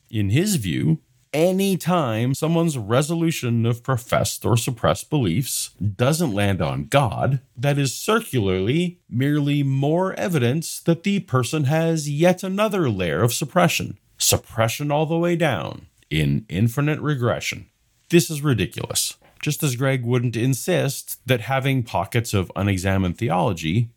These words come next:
doesn't require that a Christian is subconsciously not a Christian, so too pockets of unexamined philosophy doesn't reveal a secret belief in God.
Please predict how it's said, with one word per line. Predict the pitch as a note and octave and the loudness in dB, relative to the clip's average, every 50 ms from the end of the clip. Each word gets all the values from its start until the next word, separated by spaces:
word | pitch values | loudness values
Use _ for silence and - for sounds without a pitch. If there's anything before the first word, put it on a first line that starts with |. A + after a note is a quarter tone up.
| _ _ _ | _ _ _
doesn't | B2 C3+ C#3+ D3+ A#2+ | -2 0 0 0 0
require | C3+ C#3+ C3 A2+ - - - C#2+ C#2+ E2 G#2 F#2+ D2+ D#2+ A2 A#2 | -2 -2 -2 -4 -6 -8 -6 -2 0 2 2 2 0 0 0 0
that | F#2+ F#2+ F2 G2 | 0 0 -2 -2
a | G2 | -4
Christian | - - G#2 G2 - - - G2+ F#2+ F#2+ | 0 0 -2 -2 0 -2 -2 0 0 2
is | F#2+ G2+ G2+ F#2+ | 2 0 0 0
subconsciously | - - G2 F2+ - - F#2+ G2 - - A2 G#2 - - G#2+ G#2+ G#2 | -2 -2 -4 -2 0 2 2 2 0 0 -4 -6 -4 -2 0 0 0
not | G2+ F#2 F2+ E2+ E2 E2+ | 0 0 0 0 0 0
a | C#2+ - | -2 -4
Christian, | - - D#3 D#3+ B2 - - - B1+ A2 C3 A#2 - _ _ _ _ - | -2 2 4 4 4 2 -2 0 4 4 4 4 2 _ _ _ _ -14
so | - - - F#3 F3+ F3 E3+ E3 | -14 -6 -2 -2 0 0 -2 -4
too | - - - A3+ F#3+ C#3 A#2+ B2 C3 | -6 -6 -2 0 0 2 0 0 -2
pockets | A#2+ - A#2+ A2 A2 A2 - G#2+ - - - | -2 0 0 0 0 0 -2 -4 -2 -2 0
of | G#2 G2 F#2 - | 0 0 0 -2
unexamined | - F#2+ G#2 G#2 G2+ F#2 G2 G2+ G2 G2 F#2+ F#2 F2 | -2 0 0 0 0 0 0 0 2 2 2 0 -2
philosophy | - - A2 A2+ C3 F3 F#3+ E3+ - - - - C#2 B2 C3+ - - _ _ | -2 -2 0 0 0 0 0 -2 -2 -4 -4 0 0 0 0 -2 -6 _ _
doesn't | - F#3+ G3 G#3 G3 - E3+ | -4 0 0 0 0 -2 -2
reveal | G3 G#3+ A3 G3 A3+ A3+ A3 F3+ E3 D3+ D#3 D#3+ D3+ C#3+ | -2 0 0 0 -2 -2 0 0 2 2 2 2 0 0
a | C#3+ D3 D#3 D#3 | 0 0 0 0
secret | C3+ - - - - D3 C#3+ B2 D#3+ D#3+ - - _ | -2 -4 -8 -4 -4 -4 -2 0 -2 -2 -2 -4 _
belief | E3 F3 F#3 F#3+ F#3+ F3+ - - - | -2 0 0 0 0 -2 -2 -2 -4
in | D2+ D2 | -4 0
God. | C#2+ B1 - - - - - | 0 2 2 2 0 -2 -4